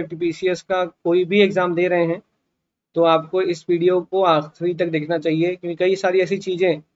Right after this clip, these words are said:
जो, जैसे for example Indian Red Cross Society, अगर मैं आपसे पूछूं और आप मुझे comment कर सकते हो, Indian Red Cross Society का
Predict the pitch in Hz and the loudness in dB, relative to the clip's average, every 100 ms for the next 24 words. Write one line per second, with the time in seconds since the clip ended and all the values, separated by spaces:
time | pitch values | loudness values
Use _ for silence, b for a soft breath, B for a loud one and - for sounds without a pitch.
0 | _ _ _ _ - 151 185 175 170 180 | _ _ _ _ -12 0 0 2 0 0
1 | 180 165 160 160 185 185 180 180 185 202 | 2 2 2 2 0 0 0 2 2 2
2 | 196 139 147 185 185 185 175 170 165 160 | 2 0 4 6 4 2 0 0 -2 0
3 | 165 156 _ - 156 170 170 156 180 202 | 0 -4 _ -6 -2 0 0 -2 -4 -2
4 | 202 190 151 151 160 165 185 185 175 190 | 0 0 0 -2 -2 -2 -2 -2 0 0
5 | 208 208 - 165 151 147 _ _ _ _ | 0 -2 -2 0 0 -2 _ _ _ _
6 | _ 202 202 214 226 247 254 196 175 202 | _ 0 2 4 4 4 4 2 4 4
7 | 202 202 214 220 202 196 180 175 202 196 | 4 2 0 0 -2 0 0 0 0 2
8 | 170 175 | 2 0